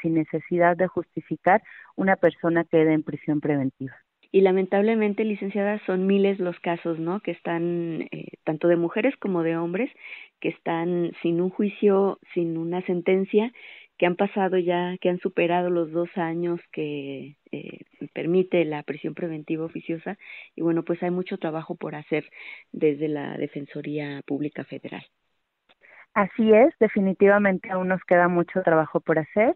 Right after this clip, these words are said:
Speaker 1: Sin embargo, bueno, constantemente estamos capacitándonos y estamos luchando contra este tipo de cuestiones, contra estas, pues, llamémoslo de alguna manera, injusticias de todas estas personas que están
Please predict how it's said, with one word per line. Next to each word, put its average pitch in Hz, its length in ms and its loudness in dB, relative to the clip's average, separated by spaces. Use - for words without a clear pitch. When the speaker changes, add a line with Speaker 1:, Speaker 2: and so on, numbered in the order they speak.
Speaker 1:
Sin 180 160 2
embargo, 175 400 4
bueno, 175 320 6
constantemente 180 920 4
estamos 180 400 2
capacitándonos 190 1000 2
y 175 120 4
estamos 180 420 2
luchando 185 540 2
contra 156 480 0
este 185 260 2
tipo 185 260 2
de 180 120 8
cuestiones, 190 640 2
contra 160 420 4
estas, 180 300 2
pues, 170 160 4
llamémoslo 170 560 4
de 160 100 4
alguna 170 300 2
manera, 165 340 4
injusticias 196 800 2
de 180 120 4
todas 180 340 2
estas 175 320 0
personas 170 540 0
que 160 60 0
están 175 340 2